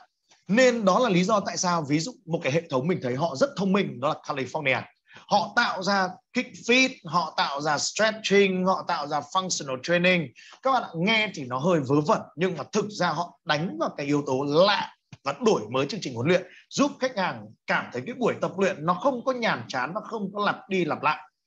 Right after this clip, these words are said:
Thì đấy là cái đầu tiên mà em có thể nghiên cứu để đưa vào trong cái chương trình huấn luyện của mình theo những cái tên gọi khác nhau. Cái yếu tố số hai tạo nên cảm hứng này này. Bản chất chúng ta là những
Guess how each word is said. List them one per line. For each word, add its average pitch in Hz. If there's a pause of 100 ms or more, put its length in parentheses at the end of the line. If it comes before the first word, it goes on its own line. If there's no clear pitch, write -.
(120)
Thì 185
đấy 170
là 247
cái -
đầu 175
tiên 165 (220)
mà 147
em 165
có 180
thể 190
nghiên 139
cứu 131 (200)
để 170 (100)
đưa 220
vào 147
trong 147
cái 127
chương 180
trình 123
huấn 113
luyện 165
của 110
mình 127 (120)
theo 131
những 127
cái 185
tên 139
gọi 135 (100)
khác 175
nhau. 170 (720)
Cái 208
yếu 208
tố 202
số 196
hai 214
tạo 202
nên 143
cảm 120
hứng 127
này 226
này. 151 (1500)
Bản 175
chất 311 (380)
chúng 196
ta 240
là 180
những 139